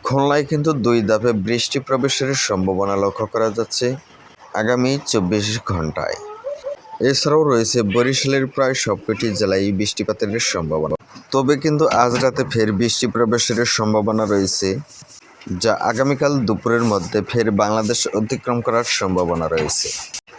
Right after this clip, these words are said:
এছাড়াও নতুন নিম্নচাপের প্রভাব পড়ার সম্ভাবনা রয়েছে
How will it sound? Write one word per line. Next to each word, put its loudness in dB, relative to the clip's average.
এছাড়াও 2
নতুন 2
নিম্নচাপের 2
প্রভাব 2
পড়ার 2
সম্ভাবনা 2
রয়েছে 0